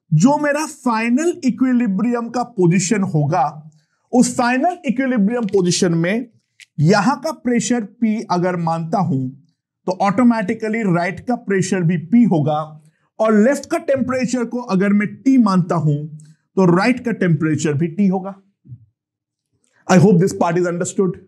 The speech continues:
right? So now, अब अगर मैं इन दोनों में देखूं धीरे धीरे, initial position को पहले analyze करता हूं। अगर मैं पहले initial position को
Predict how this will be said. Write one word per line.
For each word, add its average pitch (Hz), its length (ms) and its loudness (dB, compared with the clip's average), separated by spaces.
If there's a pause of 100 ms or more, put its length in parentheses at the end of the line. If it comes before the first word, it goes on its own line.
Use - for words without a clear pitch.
(1040)
right? 240 240 2 (1000)
So - 80 0
now, 185 380 0 (480)
अब 339 140 2
अगर 330 300 0
मैं 349 220 -8
इन 262 240 4
दोनों 294 200 -4
में 302 400 -8
देखूं 214 380 2
धीरे 185 220 2
धीरे, 185 480 -4 (760)
initial 320 400 4
position 277 440 -2
को 294 80 -2
पहले 240 240 -2
analyze 202 380 0
करता 160 300 -2
हूं। 160 100 -2 (2250)
अगर 240 240 4
मैं 277 200 0
पहले 269 420 -2
initial 254 640 -2
position 202 540 2
को 220 180 -6